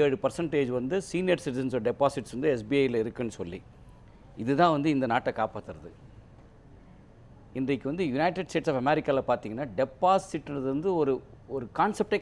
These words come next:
கிடையாதுங்க. அதாவது இன்னைக்கு வந்து அவன் செலவு பண்றான், எப்போ பேமெண்ட் பண்ணுவான்? அடுத்த வருஷம்.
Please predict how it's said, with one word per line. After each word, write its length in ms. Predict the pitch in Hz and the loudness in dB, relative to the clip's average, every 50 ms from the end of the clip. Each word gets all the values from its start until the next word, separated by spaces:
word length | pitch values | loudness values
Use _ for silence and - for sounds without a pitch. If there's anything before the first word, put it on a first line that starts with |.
| - | 0
கிடையாதுங்க. 420 | 131 156 175 175 143 131 107 90 92 92 92 - - - - - - - - - - - - - - - - - - - - - - - - - - - - - - | 0 2 2 2 2 0 -4 -6 -8 -10 -12 -16 -20 -20 -20 -20 -20 -20 -20 -20 -20 -20 -20 -20 -20 -20 -20 -20 -20 -20 -20 -20 -20 -20 -20 -20 -20 -20 -20 -14 -6
அதாவது 400 | - 123 147 175 208 202 185 139 | 0 2 4 6 6 4 4 2
இன்னைக்கு 560 | 143 143 185 202 220 226 220 - - 196 180 | 0 0 2 2 2 2 0 -2 0 0 2
வந்து 320 | 175 185 202 233 240 226 | 2 2 4 4 4 6
அவன் 260 | 190 170 165 151 - - | 6 4 2 0 0 2
செலவு 280 | - 160 190 220 208 - - | 2 6 8 8 8 8 6
பண்றான், 360 | 170 160 143 147 127 107 95 - - - - - - - - - - - - | 2 2 4 4 2 2 0 -6 -16 -20 -20 -20 -20 -20 -20 -20 -20 -20 -12
எப்போ 340 | - - 156 156 - 240 233 - | -2 0 0 2 4 2 4 6
பேமெண்ட் 320 | 190 214 208 208 208 160 185 | 4 4 4 2 2 2 2
பண்ணுவான்? 280 | 170 170 160 135 113 110 | 4 4 4 2 2 2
அடுத்த 220 | 139 160 - - 170 | 0 0 2 4 4
வருஷம். 380 | 170 165 - - - 151 104 | 4 4 2 0 -4 -4 -4